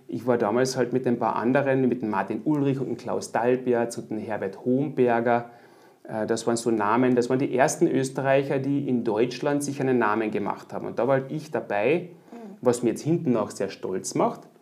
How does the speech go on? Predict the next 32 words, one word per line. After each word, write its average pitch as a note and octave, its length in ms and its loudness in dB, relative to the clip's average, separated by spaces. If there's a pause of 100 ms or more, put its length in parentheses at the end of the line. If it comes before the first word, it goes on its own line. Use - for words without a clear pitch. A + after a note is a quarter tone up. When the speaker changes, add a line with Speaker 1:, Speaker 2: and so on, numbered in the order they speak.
(800)
Speaker 1:
Ähm, A2 260 -4
heutzutage A#2+ 560 0
ist B2 240 -2
das A#2 80 -2
schon A2+ 400 0
unter B2 280 -4
Anführungszeichen B2 920 0 (260)
nichts B2+ 240 -4
Besonderes A#2+ 720 -4
mehr. C#3+ 320 0 (560)
Äh, - 80 -14
weil A2+ 460 -4
damals A#2+ 500 -2
war's A2 160 -2
a-, - 200 -6
war's A2 200 -6
eine G2+ 80 -6
große A2 320 -4
Geschichte, - 460 -8
bei C#3 100 0
den C3 180 -2
Adler B2+ 260 -4
Mannheim A2 420 -4
gespielt. - 440 -16
Und - 160 -14
dann D3+ 240 -2 (1040)
bin A3 180 6
ich G#3 120 4
von E3 160 6
den C#3+ 240 4
Adler E3+ 380 6
Mannheim, C3 800 4